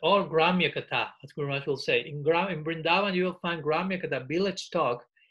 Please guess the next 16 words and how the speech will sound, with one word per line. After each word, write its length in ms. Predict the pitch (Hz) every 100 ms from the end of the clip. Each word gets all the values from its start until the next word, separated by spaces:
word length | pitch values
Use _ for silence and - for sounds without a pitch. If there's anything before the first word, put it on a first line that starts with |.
| _ _
where 160 | - 170
every 260 | 185 220 220
Braj-, 320 | 175 160 185
Brajavasi 520 | 147 151 143 165 165
may 180 | 151 160
be 100 | 156
speaking 380 | 147 - 160 160
of 140 | 147
Krishna, 260 | 175 156 151
criticizing 800 | 190 185 165 165 170 175 170 156
him, 200 | 160 156
scolding 580 | - - 165 170 170 160
him 380 | 160 151 151 - _ _ _ -
from 140 | 131
different 340 | 160 170 175
angles 500 | 180 160 170 135 143